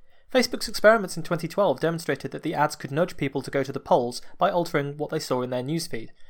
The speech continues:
More political content in the newsfeeds of certain people made them more likely to vote.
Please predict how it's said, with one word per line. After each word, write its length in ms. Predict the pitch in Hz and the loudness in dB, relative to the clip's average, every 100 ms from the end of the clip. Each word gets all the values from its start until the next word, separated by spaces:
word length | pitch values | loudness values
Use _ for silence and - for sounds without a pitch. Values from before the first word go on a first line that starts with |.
| - | -6
More 200 | 156 156 | 2 2
political 340 | 156 165 160 139 | 2 0 -2 -4
content 400 | - 190 131 143 | -2 0 -2 -4
in 80 | 131 | -4
the 80 | |
newsfeeds 380 | 131 135 - 127 | -2 -2 -2 -4
of 80 | - | -2
certain 260 | 147 135 131 | -2 -2 0
people 300 | 160 160 117 | -2 -2 -4
made 180 | 123 | -4
them 120 | - 160 | -4 -4
more 140 | 127 | -2
likely 280 | 117 113 123 | -2 -4 -6
to 100 | 131 | -4
vote. 360 | 160 127 - | -2 -4 -6